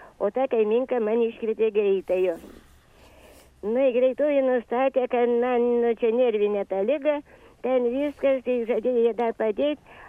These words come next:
o daugiau, tai mat, išsikė, matos, kad durna esi.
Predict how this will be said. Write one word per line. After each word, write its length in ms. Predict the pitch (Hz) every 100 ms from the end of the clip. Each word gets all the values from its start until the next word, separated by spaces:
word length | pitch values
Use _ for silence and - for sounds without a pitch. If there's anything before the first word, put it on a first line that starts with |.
| -
o 180 | 220 254
daugiau, 440 | 262 247 269 254 -
tai 160 | 294
mat, 240 | 294 294 294
išsikė, 540 | 277 - 277 269 247
matos, 400 | 240 240 226 233 220
kad 220 | 240 208
durna 540 | 226 233 220 220 220
esi. 320 | 214 - 165